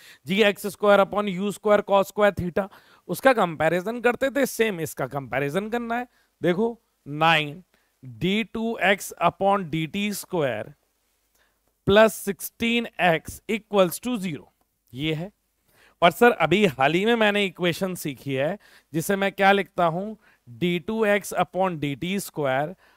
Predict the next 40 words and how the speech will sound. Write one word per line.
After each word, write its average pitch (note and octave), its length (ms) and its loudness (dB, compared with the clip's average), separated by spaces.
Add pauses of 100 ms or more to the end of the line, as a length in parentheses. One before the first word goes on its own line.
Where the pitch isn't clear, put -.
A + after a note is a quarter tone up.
(260)
plus G3 420 4
omega F#3+ 640 0
square E3 380 4
of F3 480 0
x - 140 -16
equals E3+ 600 -6
to C3+ 180 -12
zero। F#2+ 240 -16 (720)
मैंने D3 180 -2
कहा, D3+ 120 2
"बिल्कुल G3 340 -2
सही।" G3+ 240 -14 (500)
मैंने G3+ 180 4
कहा, A#3 100 4
पर G#3+ 240 2
सर, A#3 160 2
इस A3 280 -6
इक्वेशन G#3+ 480 -2
में G#3 120 -4
ये G3+ 100 -2
खास F#3 440 2
था, A3+ 260 4 (320)
ये G#3 200 4
कोफिशिएंट G#3+ 680 -2
वन D#3 400 0
था। G#2+ 260 -14 (360)
अब G#3 240 6
इसका A#3 320 2
भी A#3 120 0
कोफिशिएंट A3+ 600 0
अगर G#3+ 180 4
वन F#3 220 2
बनाना F#3 360 2
है G3+ 60 2
तो F#3+ 140 -4
क्या F#3+ 260 4
कर G3 180 0
दो F#3 160 -4
दोनों F#3 260 -4
तरफ? G3+ 260 2